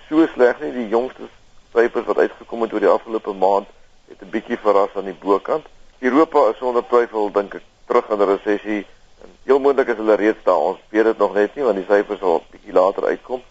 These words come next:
Maar ek dink volgende jaar is Europa in 'n resessie. Ek dink nie hulle gaan daarby verbykom nie. Maar die V S A gaan dit dalk vryspring, dink ek. Ek dink Asië gaan definitief nog goed aan. Maar Europa is 'n groot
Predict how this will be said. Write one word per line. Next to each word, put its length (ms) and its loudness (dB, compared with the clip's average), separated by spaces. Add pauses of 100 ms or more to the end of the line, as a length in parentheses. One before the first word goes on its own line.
(340)
Maar 120 -4
ek 80 -8
dink 140 0
volgende 400 0
jaar 200 4
is 100 -6
Europa 460 0
in 60 0
'n 220 0
resessie. 360 -10
Ek 120 -4
dink 160 -2
nie 80 -2
hulle 140 2
gaan 160 -12
daarby 260 0
verbykom 540 -4
nie. 120 -16 (360)
Maar 300 2 (240)
die 80 -18
V 280 0
S 40 -8
A 420 2
gaan 120 -2
dit 140 -6
dalk 300 2
vryspring, 520 -2
dink 180 0
ek. 240 2 (680)
Ek 120 -8
dink 220 -4
Asië 640 0
gaan 160 -2
definitief 480 -2
nog 180 -2
goed 240 -8
aan. 140 0 (640)
Maar 220 2 (160)
Europa 380 2
is 100 -4
'n 60 -8
groot 280 -2